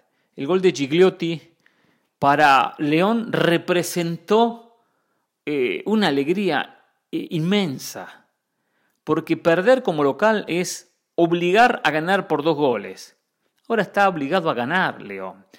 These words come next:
Ahora está en igualdad de condiciones. Ya este partido quedó en el archivo y no sirve ya para nada. La final es el domingo.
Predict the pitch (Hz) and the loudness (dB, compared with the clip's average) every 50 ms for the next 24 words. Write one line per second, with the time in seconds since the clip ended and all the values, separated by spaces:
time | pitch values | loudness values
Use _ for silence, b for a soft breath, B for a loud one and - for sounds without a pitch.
0 | b b b b 202 190 185 - 208 196 175 151 139 123 135 131 135 170 165 151 | b b b b -4 -4 -4 -4 -6 -4 -4 -4 -4 -2 -2 -2 -2 -2 -2 -4
1 | - - 127 117 110 110 - - 180 190 185 165 139 113 101 95 92 - b b | -6 -8 -10 -10 -10 -10 -8 -6 -4 -2 -2 -2 -4 -6 -10 -12 -18 -20 b b
2 | b b b - 208 196 - 190 - 151 170 - - 214 208 190 196 - 139 147 | b b b -4 -2 0 0 0 2 0 -2 -2 -2 0 0 0 0 0 0 0
3 | 170 165 156 139 135 113 - 208 214 196 160 139 - - 160 160 147 123 160 165 | 0 0 -2 -4 -6 -6 -4 -4 -4 -2 -4 -6 -8 -6 -6 -4 -2 0 -2 0
4 | 165 147 131 123 143 185 196 160 131 127 135 131 - 156 175 180 165 - 160 135 | 0 -2 -2 -2 0 0 0 0 0 -2 -4 -4 -6 -6 -6 -6 -6 -4 -6 -6
5 | 123 131 160 190 185 151 123 107 107 92 87 - _ | -4 -4 -4 -4 -4 -4 -6 -8 -10 -12 -14 -16 _